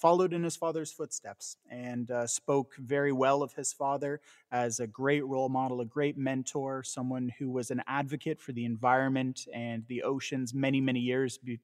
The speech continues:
before it became fashionable to do so, and instilled a love in his child, um, with that. And I think it's interesting because, you know, last week we talked about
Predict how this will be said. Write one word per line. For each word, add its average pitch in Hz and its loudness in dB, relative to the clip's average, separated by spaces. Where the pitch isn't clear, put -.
before 135 -2
it 123 -4
became 127 -4
fashionable 131 0
to 113 -14
do 147 -2
so, 117 0
and 156 6
instilled 160 4
a 151 2
love 135 4
in 131 -2
his 120 -6
child, 117 -2
um, 110 -8
with 135 -4
that. 104 -10
And 226 2
I 233 8
think 349 2
it's - 2
interesting 160 2
because, 131 0
you 143 -2
know, 131 2
last 143 4
week 135 -4
we 127 -6
talked 135 -4
about 120 2